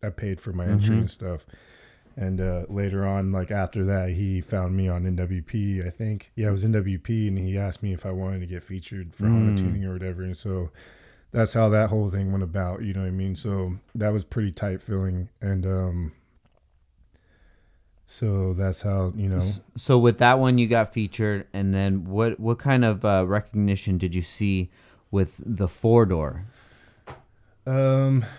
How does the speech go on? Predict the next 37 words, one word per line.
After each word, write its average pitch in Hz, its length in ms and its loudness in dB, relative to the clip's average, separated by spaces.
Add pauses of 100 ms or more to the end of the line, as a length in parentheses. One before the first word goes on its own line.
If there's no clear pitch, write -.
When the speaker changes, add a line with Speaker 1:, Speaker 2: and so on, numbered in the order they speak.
(540)
Speaker 1:
the 110 140 0
four-door, 147 680 2
it 123 100 2
was 120 180 2
just, - 600 -6 (600)
the 110 120 0
recognition 117 640 2
with 101 120 -2
that 117 300 2
was, 101 240 0
like, 98 380 2
uh, 98 280 2
just 95 300 -6
more 101 340 2
with, 95 220 -2
like, 98 180 -2
a 98 60 0
lot 98 140 2
of 90 80 -2
the 82 40 -4
four-door 98 440 0
community, 98 420 0
'cause 92 180 -4
not 95 140 0
a - 20 2
lot 92 160 0
of 85 80 -4
people 92 240 -8
build 87 260 -4
four-doors, 90 500 -4
you 90 80 -4
know 92 120 -2
what 90 120 -2
I - 20 -2
mean? 90 160 0
Speaker 2:
Yeah. 90 220 2
Speaker 1:
So, 92 320 -2